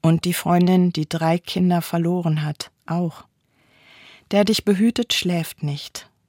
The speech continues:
Sie halten daran fest. Es ist wie ein Trotz. Ja, unser Glaube ist trotzig.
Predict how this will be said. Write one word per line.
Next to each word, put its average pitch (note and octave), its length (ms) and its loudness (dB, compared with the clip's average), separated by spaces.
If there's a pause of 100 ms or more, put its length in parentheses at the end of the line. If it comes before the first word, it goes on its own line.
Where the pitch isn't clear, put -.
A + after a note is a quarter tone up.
(180)
Sie D3+ 180 -4
halten E3+ 320 0
daran D3 260 -2
fest. - 540 -4
Es - 120 -4
ist - 220 -4
wie G#3+ 80 4
ein F3 200 2
Trotz. - 580 -8 (640)
Ja, D#3+ 340 0 (480)
unser E3+ 280 0
Glaube E3 360 2
ist - 220 -4
trotzig. - 600 -6